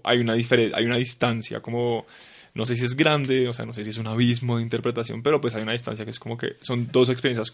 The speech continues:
completamente diferentes de aparentemente lo mismo, ¿no?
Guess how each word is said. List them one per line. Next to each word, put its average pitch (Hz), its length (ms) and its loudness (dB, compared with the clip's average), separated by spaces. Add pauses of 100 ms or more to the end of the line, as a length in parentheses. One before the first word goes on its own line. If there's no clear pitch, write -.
(120)
completamente 123 720 -2
diferentes 123 520 -2
de 120 240 -2
aparentemente 113 680 0
lo 127 80 2
mismo, 113 280 -2
¿no? 151 180 -8